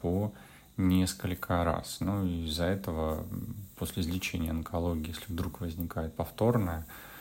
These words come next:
согласно традиционной медицине, просто скажут, что ну вот так, то есть повторно, снова не излечились, э, а согласно германской медицине просто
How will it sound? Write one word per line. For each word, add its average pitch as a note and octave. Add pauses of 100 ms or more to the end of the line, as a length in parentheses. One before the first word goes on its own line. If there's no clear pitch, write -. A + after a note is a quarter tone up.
(440)
согласно F2
традиционной E2+
медицине, D#2+
просто -
скажут, D#2
что -
ну E2
вот F#2 (160)
так, F2 (640)
то -
есть - (560)
повторно, F#2+ (360)
снова F#2+
не G2
излечились, F#2
э, F2+
а F2+
согласно F#2
германской F#2
медицине F2+
просто F#2+